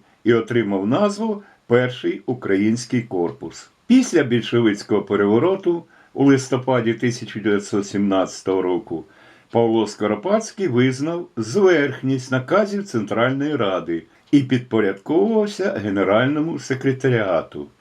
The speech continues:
Вже в листопаді тисяча дев'ятсот сімнадцятого року корпус Скоропадського фактично врятував Українську Народну Республіку,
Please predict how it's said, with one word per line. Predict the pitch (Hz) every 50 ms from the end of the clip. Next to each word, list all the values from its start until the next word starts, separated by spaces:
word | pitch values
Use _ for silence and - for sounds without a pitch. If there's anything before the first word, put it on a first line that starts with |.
| _ _
Вже | - 135 185 254 262
в | 262
листопаді | 247 202 175 - - - 120 120 - 113 120 117 117 110 110 110 110
тисяча | 107 - - - - - 127 - 113
дев'ятсот | 101 98 98 95 92 - 101 90
сімнадцятого | - - 95 95 95 95 92 90 - - - - 104 113
року | 131 175 196 185 - - 165 160 - - - - - _ _ -
корпус | - 135 123 117 - - 202 202 -
Скоропадського | - - - 104 98 101 101 - 175 196 208 202 - - - 185 160 - -
фактично | 185 180 - - 233 233 220 - - 220 220
врятував | 208 208 208 208 - 180 160 143 135 135 135 123 113 107 -
Українську | - 113 107 - 110 107 107 110 110 104 104 - - 107
Народну | 104 104 101 104 101 95 90 101 101
Республіку, | 98 98 98 - - 104 101 98 98 95 92 87 - - 92 87 -